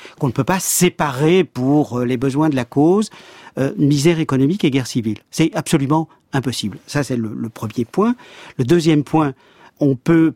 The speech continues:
parfaitement partir, pour des raisons qui ne sont pas liées à la demande d'une protection,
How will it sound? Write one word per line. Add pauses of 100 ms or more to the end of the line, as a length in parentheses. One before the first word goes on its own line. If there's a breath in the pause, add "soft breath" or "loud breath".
parfaitement (180)
partir, (440 loud breath)
pour
des
raisons
qui
ne
sont
pas
liées (260 soft breath)
à
la
demande
d'une
protection,